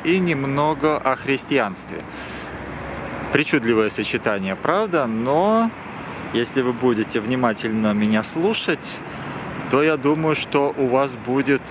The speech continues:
очень такой примечательный материал для осмысления. Итак, э, мы находимся на левобережье, там правобережье, где центр старого города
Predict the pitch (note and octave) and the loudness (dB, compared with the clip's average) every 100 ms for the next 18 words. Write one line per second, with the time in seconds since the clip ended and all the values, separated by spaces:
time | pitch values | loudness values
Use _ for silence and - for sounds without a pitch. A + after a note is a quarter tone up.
0 | - C3 C3+ - C3 B2+ - C3 - C#3 | -2 2 2 0 0 -2 2 2 2 0
1 | C3+ B2 C3 B2+ C3+ D3 C3+ C3+ A#2+ A#2 | 0 -2 0 2 0 -2 -2 0 2 2
2 | A2 B2+ A#2 G#2+ A2 A2 G#2 A2 G#2+ - | 2 2 2 2 2 0 2 0 0 -2
3 | G#2+ - G2 F2 - - - - - - | -6 -4 -4 -4 -8 -12 -12 -12 -12 -10
4 | - - - - E3+ D#3+ B2 - - - | -10 -10 -10 -2 0 2 0 0 -10 -12
5 | - - - F#2+ G2 G#2+ E3+ D3+ - D3+ | -12 -10 -8 -4 -2 0 2 2 4 4
6 | B2 G#2+ - A2+ G#2 A#2 C#3 A2 G2 A2+ | 4 0 -2 -2 0 2 2 2 0 2
7 | D3 G#3 F3+ F#3 E3+ - - - - - | 2 2 0 -2 -2 -6 -12 -12 -12 -12
8 | - - - - - A2+ A2 G2 - A#2 | -10 -10 -10 -4 0 2 0 0 2 2
9 | A2 G2 A2 A#2+ F3 F3+ D3+ D3+ B2 G2 | 2 0 0 2 2 0 0 -2 -2 -4
10 | G#2+ - B2+ A#2 G2+ G#2+ - - A#2 G#2 | -4 -2 -2 -2 -4 -6 -4 0 2 2
11 | G2 G2 C#3 G3 F#3+ D#3 D3 | 0 2 4 4 4 2 0